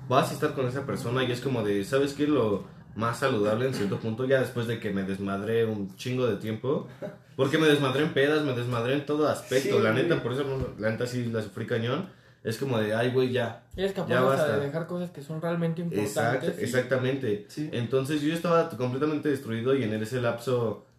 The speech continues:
Speaker 1: ocurrieron muchas cosas en mi vida cañonas, y entonces fue como que ya basta. O sea, y te digo, o sea, llegó un día cuando sí pensaba en ella y sí decía, "Güey, qué rollo".
Speaker 2: Sí, pues, claro,
Speaker 1: Pero,
Speaker 2: güey. Pero ya
Speaker 1: pero
Speaker 2: no.
Speaker 1: ya no. Y, o sea, y si ahorita en la fecha me preguntas, la neta,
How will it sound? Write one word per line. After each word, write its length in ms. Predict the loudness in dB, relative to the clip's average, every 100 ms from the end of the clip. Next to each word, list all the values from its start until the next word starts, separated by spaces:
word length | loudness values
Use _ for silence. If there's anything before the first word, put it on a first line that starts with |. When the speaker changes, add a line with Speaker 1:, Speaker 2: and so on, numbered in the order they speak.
| -10
Speaker 1:
ocurrieron 540 | -6 -2 0 0 0
muchas 240 | -4 -4 -6
cosas 260 | -6 -8
en 140 | -4 -2
mi 80 | -2
vida 560 | 0 2 2 0 -8 -10
cañonas, 640 | -4 -2 -2 0 -2 -4 -14 _ -10
y 60 | -6
entonces 260 | -4 -6
fue 160 | -6 -8
como 300 | -4 -4 -4
que 160 | -4 2
ya 220 | 4 4
basta. 440 | 2 0 -6 -8 -16 -20 _ _ _ -10
O 60 |
sea, 160 | 2 4
y 80 | 4
te 140 | 4
digo, 180 | 4 2
o 60 | 0
sea, 160 | -2
llegó 280 | -2 0 2
un 40 | 2
día 80 |
cuando 200 | 2 0
sí 80 | -2
pensaba 320 | -2 -2 0 -2
en 100 | 0
ella 220 | 0 0
y 60 | -2
sí 100 | -4
decía, 340 | -6 -4 -4
"Güey, 180 | -4 -4
qué 100 | -4
rollo". 440 | -2 -2 0 -2 -4
Speaker 2:
Sí, 100 | -10 -8
pues, 160 | -8 -8
claro, 160 | -2
Speaker 1:
Pero, 280 | 2 4 4
Speaker 2:
güey. 640 | 4 4 2 0 -2 -4 -6 -10
Pero 140 | -4 -2
ya 60 | 0
Speaker 1:
pero 160 | 0
Speaker 2:
no. 120 | 0 0
Speaker 1:
ya 140 | 0
no. 280 | 0 -2 -4 0
Y, 80 | 2
o 60 |
sea, 120 | 6
y 140 | 6 6
si 80 | 4
ahorita 180 | 6 6
en 40 |
la 80 | 4
fecha 220 | 0 -2
me 80 | -2
preguntas, 320 | -4 -2 -2
la 80 | 0
neta, 500 | 2 2 2 0